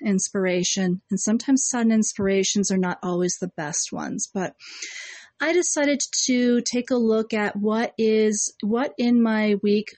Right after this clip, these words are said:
has gone direct as opposed to what in my week has gone retrograde.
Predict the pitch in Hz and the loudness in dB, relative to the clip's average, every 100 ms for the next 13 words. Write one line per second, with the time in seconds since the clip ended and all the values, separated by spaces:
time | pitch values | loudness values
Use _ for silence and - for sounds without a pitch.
0 | _ 180 208 202 214 202 202 196 - 190 | _ -4 -2 -2 0 0 2 0 -2 -2
1 | 175 175 311 - - - _ _ 226 208 | -2 -2 -4 -6 -10 -12 _ _ -4 -2
2 | 214 - 208 208 196 - 214 208 196 - | -2 0 2 2 2 0 2 2 2 0
3 | 214 208 196 185 180 - 196 190 180 170 | 2 2 2 2 0 -2 -6 -4 -2 -2
4 | 160 - 175 - 117 120 135 | -4 -6 -8 -6 -6 -6 -8